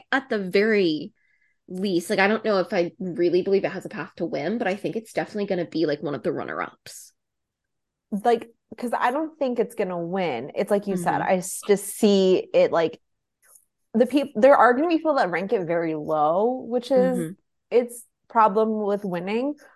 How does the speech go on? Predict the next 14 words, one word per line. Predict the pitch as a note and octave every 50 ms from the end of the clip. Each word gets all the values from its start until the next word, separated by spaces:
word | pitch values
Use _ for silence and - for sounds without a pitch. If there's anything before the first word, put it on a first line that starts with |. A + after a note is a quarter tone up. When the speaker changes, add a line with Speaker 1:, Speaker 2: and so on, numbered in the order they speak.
| _ _ _ _ -
Speaker 2:
But | G#3 G#3+
I | G#3+ A3+
think | A3+ A3+ G#3+ A3+ -
there's | A#3+ A#3+ A#3+
gonna | C#4 B3+ B3+
be | A#3 A3+ A3
so | G#3+ A3+ - G3+ F#3
many | F#3 F3+ F3
people | F3+ G3 F#3 F#3 F#3
that | F3 D#3+ C#3+
rank | E3 E3 E3+ E3
it | F#3 D3+
very | F3 E3 D#3+ D#3+ D#3+
high. | E3 F3 F3+ D3+ D3 D#3 D#3+ F#3 A3+ C4+ C#4+